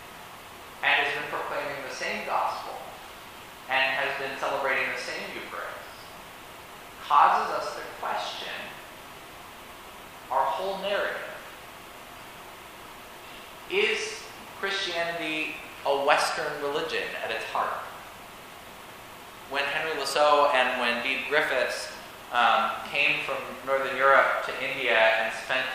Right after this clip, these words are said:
this time encountering Buddhism and encountering Hinduism, they really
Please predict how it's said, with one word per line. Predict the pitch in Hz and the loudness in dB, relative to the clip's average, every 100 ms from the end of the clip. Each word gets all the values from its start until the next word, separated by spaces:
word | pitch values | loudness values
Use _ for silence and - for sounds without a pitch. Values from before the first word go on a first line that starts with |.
| 127 | -6
this | 117 - | -8 -6
time | - 131 131 123 - - - 120 | 0 4 6 4 2 -2 -6 -10
encountering | 120 131 135 139 131 123 117 | -6 2 4 4 0 -2 -4
Buddhism | 127 131 127 117 | -4 -4 -4 -4
and | 110 | -4
encountering | 113 - 131 127 117 - 156 | -6 -2 0 2 0 -2 -6
Hinduism, | - 123 107 - 95 - - - - - - - - - - - - - - - - - - - - - 139 | -6 -6 -6 -6 -8 -8 -12 -14 -16 -16 -16 -16 -14 -14 -14 -14 -14 -14 -14 -14 -16 -16 -16 -16 -16 -6 4
they | 165 160 165 | 4 4 0
really | 220 285 240 | 0 0 0